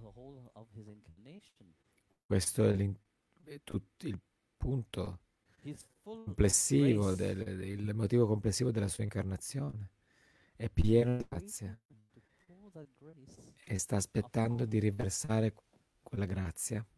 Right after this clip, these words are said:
Speaker 1: those who is willing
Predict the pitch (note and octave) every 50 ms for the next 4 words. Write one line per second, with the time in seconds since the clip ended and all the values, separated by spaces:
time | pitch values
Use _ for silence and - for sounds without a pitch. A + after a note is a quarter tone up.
0 | _ - B2+ C#3 D3+ D3 _ _ - C#3 D3 _ _ _ _ _ _ _ _ _
1 | _ _ _ _ _ _ _ _ _ _ _ _ _ _ _ _ - A#2+ B2 -
2 | - - _ _ _ _ _ _ _ _ _ G2+ G#2 G#2 G#2 A#2+ C3+ C#3+